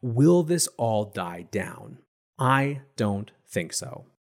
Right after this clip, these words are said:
The new line that I'm starting to see show up in media is about WallStreetBets' connection to the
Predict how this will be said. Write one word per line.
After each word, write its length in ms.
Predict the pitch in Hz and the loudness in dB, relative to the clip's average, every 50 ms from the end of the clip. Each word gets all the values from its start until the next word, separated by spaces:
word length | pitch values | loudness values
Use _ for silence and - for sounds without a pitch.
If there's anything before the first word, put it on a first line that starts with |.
| _ - | _ 0
The 100 | 120 123 | 2 4
new 240 | 143 170 214 240 240 | 6 8 8 6 6
line 300 | 214 180 160 156 160 160 | 6 6 6 6 4 2
that 100 | 151 143 | 2 0
I'm 80 | 135 131 | 0 0
starting 300 | - - 135 131 139 131 | 2 2 2 2 2 -2
to 100 | 131 120 | -2 -2
see 160 | - 139 127 | -2 0 0
show 240 | 120 - - 123 120 | 0 2 2 2 2
up 140 | 123 - | 2 -2
in 120 | 135 120 117 | -2 -2 -2
media 400 | 120 123 120 120 120 120 120 117 - | -2 0 0 0 0 0 -2 -2 -4
is 120 | 131 113 | -4 -4
about 300 | 117 98 117 113 104 123 | -2 -2 -2 -4 -2 -2
WallStreetBets' 720 | 127 127 127 135 135 - 151 131 - - 117 113 - - - | -2 -2 -2 -2 -2 -2 -2 -2 -2 -4 -4 -4 -4 -4 -6
connection 520 | - - 110 107 110 110 - - 123 107 | -4 -2 -2 -2 -2 -2 -4 -4 -4 -4
to 100 | - 113 | -6 -6
the 160 | 92 107 107 | -8 -8 -8